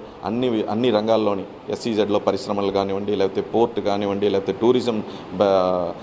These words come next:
టూరిజం బ్యాక్‌డ్రాప్‌లో కానివ్వండి, లేకపోతే ఐటీ బ్యాక్‌డ్రాప్‌లో కానివ్వండి, అన్ని విధాలుగా కూడా ఈ కాకినాడ పార్లమెంట్ని అభివృద్ధి చేసి, అలాగే సంపద సృష్టించి, యువతకి ఉపాధి కల్పించేలాగా నే-, నా సాయశక్తులా నేను కృషి చేస్తానని మీ అందరికీ హామీ ఇస్తున్నాను.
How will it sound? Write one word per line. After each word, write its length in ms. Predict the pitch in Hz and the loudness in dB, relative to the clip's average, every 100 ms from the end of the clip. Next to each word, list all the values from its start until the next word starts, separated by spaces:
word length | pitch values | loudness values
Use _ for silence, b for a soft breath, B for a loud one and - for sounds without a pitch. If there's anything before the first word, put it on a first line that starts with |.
| B - - | B -4 4
టూరిజం 320 | 123 117 113 | 4 4 4
బ్యాక్‌డ్రాప్‌లో 540 | 101 98 104 101 101 | 2 4 2 2 0
కానివ్వండి, 480 | 95 95 98 101 104 | 0 0 -2 -4 -2
లేకపోతే 240 | 98 95 | -2 0
ఐటీ 280 | 92 107 123 | 0 0 -2
బ్యాక్‌డ్రాప్‌లో 540 | 107 104 101 101 101 98 | 0 0 0 -2 0 0
కానివ్వండి, 380 | 95 92 92 90 B B | 0 -2 -4 -6 B B
అన్ని 200 | 90 127 | -2 2
విధాలుగా 420 | 143 117 113 107 107 | 4 6 4 4 2
కూడా 300 | 107 107 95 B B | 2 0 -2 B B
ఈ 60 | 98 | -8
కాకినాడ 480 | 98 101 110 104 101 | 0 0 0 0 0
పార్లమెంట్ని 600 | 95 98 95 98 98 90 | 0 0 0 -6 -6 -6
అభివృద్ధి 460 | 82 90 110 98 95 | -4 0 -2 -2 -2
చేసి, 280 | 101 - 113 - B B | 0 0 -4 -6 B B
అలాగే 320 | 95 101 104 | 4 4 4
సంపద 360 | - 104 113 107 | 0 0 0 -2
సృష్టించి, 500 | 101 95 107 101 101 | -4 -6 -6 -2 -2
యువతకి 340 | 95 107 107 101 | 2 2 2 0
ఉపాధి 280 | 87 107 104 | 2 4 4
కల్పించేలాగా 640 | 95 92 92 98 98 104 92 B B | 0 0 0 2 2 0 -4 B B
నే-, 400 | 101 104 101 - | -6 -4 -4 -2
నా 80 | 101 | -4
సాయశక్తులా 640 | 92 98 104 107 - 110 | 2 2 2 -2 -2 0
నేను 180 | 101 95 | 0 -2
కృషి 320 | 87 98 - | -6 -8 -2
చేస్తానని 380 | 110 - 98 95 | -2 0 -2 -2
మీ 100 | 92 | -4
అందరికీ 360 | 90 95 98 95 | -2 0 0 -4
హామీ 280 | 87 95 98 | -2 -2 -2
ఇస్తున్నాను. 380 | 87 95 85 | -4 -6 -6